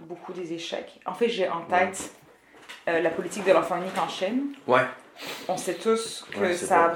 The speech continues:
Speaker 1: vraiment été difficile, mais pourtant ça part d'un bon sentiment, tu sais,
Speaker 2: Ouais.
Speaker 1: de se dire, euh, on est trop, on veut réguler, fait qu'on va demander aux gens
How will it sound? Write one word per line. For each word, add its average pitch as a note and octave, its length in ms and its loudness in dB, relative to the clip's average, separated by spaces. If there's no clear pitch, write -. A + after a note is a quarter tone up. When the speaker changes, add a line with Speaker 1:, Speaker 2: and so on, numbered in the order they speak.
Speaker 1:
vraiment F#3 120 2
été F#3 180 -2
difficile, C4+ 680 -4
mais F#3 60 -10
pourtant G3+ 320 2
ça G3+ 160 2
part F3 200 -4
d'un E3+ 100 0
bon E3+ 160 -8
sentiment, F#3 560 -8
tu - 60 -16
sais, - 160 -4
Speaker 2:
Ouais. G3 140 2
Speaker 1:
de F#3+ 80 -8
se F#3 120 -10
dire, F#3+ 300 6
euh, F3 240 4
on F3+ 160 -10
est F3+ 140 -8
trop, G#3 460 0
on F#3 100 -2
veut F3 180 -4
réguler, F3+ 540 -4
fait A#3 140 -8
qu'on F#3 140 -2
va F3 120 2
demander E3+ 340 -2
aux E3+ 100 -4
gens F#3 380 -2